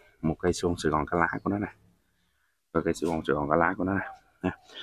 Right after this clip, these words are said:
Và đơn giản anh chị phải hiểu cái thế này là cây này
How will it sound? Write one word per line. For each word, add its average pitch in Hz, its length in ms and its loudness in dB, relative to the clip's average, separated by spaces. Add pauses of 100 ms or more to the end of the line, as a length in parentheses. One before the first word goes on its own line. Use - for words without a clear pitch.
(220)
Và 82 520 2
đơn 95 220 2
giản 85 180 2
anh 98 160 2
chị - 160 -2
phải 87 100 2
hiểu 80 200 -2
cái 110 120 4
thế 101 60 -2
này 78 180 -6 (1120)
là 78 680 0 (920)
cây 101 180 6
này 90 180 4